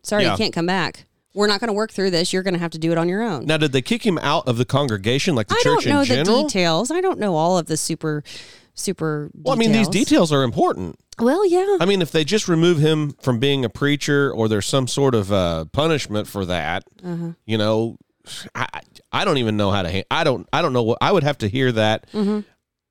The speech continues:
Speaker 2: the whole circumstance of it to decide if there should be any pun-, all I know is I'm a sinner.
Speaker 1: Sure. Yeah, me too.
Speaker 2: Bad sinner.
Speaker 1: Me too.
Speaker 2: I've
Speaker 1: Mm-hmm.
Speaker 2: done, I, I've done some really stupid stuff that I'm sure that my,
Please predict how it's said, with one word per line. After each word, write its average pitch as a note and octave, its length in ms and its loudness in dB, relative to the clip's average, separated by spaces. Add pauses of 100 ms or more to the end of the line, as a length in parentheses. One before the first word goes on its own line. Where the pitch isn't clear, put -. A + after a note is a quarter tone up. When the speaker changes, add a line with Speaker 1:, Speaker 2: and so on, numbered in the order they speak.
Speaker 2:
the A2+ 160 0
whole D3 260 2
circumstance G#2 840 -2
of C3 240 0
it F2+ 260 -4
to A#2+ 100 -4
decide G2+ 680 -2
if G#2 160 -8
there F#2+ 140 -6
should G#2+ 200 -4
be G#2 140 -4
any G2 140 -4
pun-, B2+ 220 -6
all G#3 220 2
I D#3 140 0
know G2+ 180 0
is F2+ 80 -2
I'm G#2 160 -2
a F#2+ 40 -2
sinner. E2 420 -6 (480)
Speaker 1:
Sure. A3 400 -2
Yeah, A#3+ 320 0
me G#3+ 100 0
too. B3+ 120 0
Speaker 2:
Bad C4 260 0
sinner. F#2 420 -2
Speaker 1:
Me G3+ 140 -2
too. G#3 320 -2 (200)
Speaker 2:
I've B2+ 160 -2
Speaker 1:
Mm-hmm. - 40 -2
Speaker 2:
done, A#2+ 300 0
I, A2+ 180 -2
I've C3+ 200 -2
done A#2+ 160 2
some G#2 200 -4
really G#2 180 0
stupid G#2 340 -4
stuff A#2 280 -2
that F#2+ 100 0
I'm C3+ 180 0
sure B2+ 380 2
that G#2 120 -2
my, A2+ 180 -2